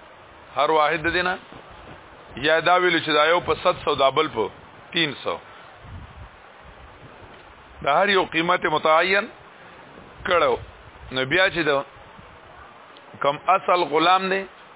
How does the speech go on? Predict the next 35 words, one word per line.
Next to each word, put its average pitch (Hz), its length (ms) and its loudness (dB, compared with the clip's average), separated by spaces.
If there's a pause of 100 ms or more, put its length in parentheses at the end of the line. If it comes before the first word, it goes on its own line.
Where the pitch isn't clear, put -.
(180)
او 131 140 2
یا 160 200 2
زکیه 151 540 -2
ده، 135 220 2 (1500)
هغه 135 280 4
لاله 143 300 2
شوی 175 360 0 (640)
بیزه 135 340 -2
ده، 123 200 0 (380)
نو 117 40 -8
پای 156 300 0
کې 160 180 -4
څه 170 160 -2
شو؟ 98 120 -8 (420)
صحیح 160 220 0
شو. 113 240 -4 (420)
او 127 180 2
د 127 60 -2 (120)
دوو 147 200 0
کې 139 100 -10 (100)
څه، - 60 -10 (120)
د 135 40 -2 (100)
نورو 147 220 0
کې 127 160 -10
څه 160 60 -12
شو؟ 95 200 -10 (640)
د 127 40 -2 (180)
حر 208 180 2 (120)
کې 180 140 0 (400)
او 127 100 4
د 131 60 -6 (120)
مرداره 143 400 2
کې 123 180 -6
څه 127 140 -8
شو؟ 87 100 -12